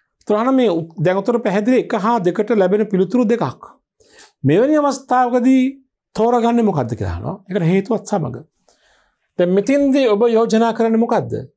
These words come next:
තෝරගන්න ඕනේ මොකද්ද? A ද B ද? අනිවාර්යෙන් B යන්ත්‍රය. මොකද මේ විකල්ප ක්‍රම දෙකෙනුත්,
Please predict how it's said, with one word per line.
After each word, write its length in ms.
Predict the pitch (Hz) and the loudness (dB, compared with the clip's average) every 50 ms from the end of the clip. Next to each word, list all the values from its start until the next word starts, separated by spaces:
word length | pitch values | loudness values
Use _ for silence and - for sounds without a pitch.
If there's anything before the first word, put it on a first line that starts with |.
| _ _ | _ _
තෝරගන්න 440 | - - 202 208 208 202 226 214 208 | -4 -2 -2 0 0 0 0 0 0
ඕනේ 180 | 220 214 208 214 | 0 0 0 0
මොකද්ද? 240 | 220 240 202 143 117 127 | 0 -2 -4 -4 -6 -6
A 140 | - 170 156 175 | -2 0 0 2
ද 160 | 180 208 208 | 2 2 0
B 160 | 202 233 233 | 2 0 0
ද? 180 | 170 127 107 123 - - _ _ _ _ _ _ _ _ _ _ | 0 0 -2 -4 -6 -12 _ _ _ _ _ _ _ _ _ _
අනිවාර්යෙන් 500 | - 143 165 190 202 214 220 240 240 226 | -2 0 2 2 2 2 2 2 0 2
B 140 | 214 214 175 | 2 2 2
යන්ත්‍රය. 420 | 131 110 90 85 - - 113 117 120 | 2 0 -2 -6 -12 -14 -14 -10 -6
මොකද 260 | 120 156 175 170 156 | -2 -2 0 0 2
මේ 300 | 143 156 180 220 254 254 | 2 2 2 2 2 2
විකල්ප 400 | 226 226 226 - 247 247 240 240 - | 2 2 0 0 -2 -2 -2 -2 -4
ක්‍රම 220 | 226 - 233 226 226 | -4 -2 0 0 2
දෙකෙනුත්, 480 | 214 190 208 208 - 233 214 175 180 | 2 0 -2 -2 -2 0 0 0 -2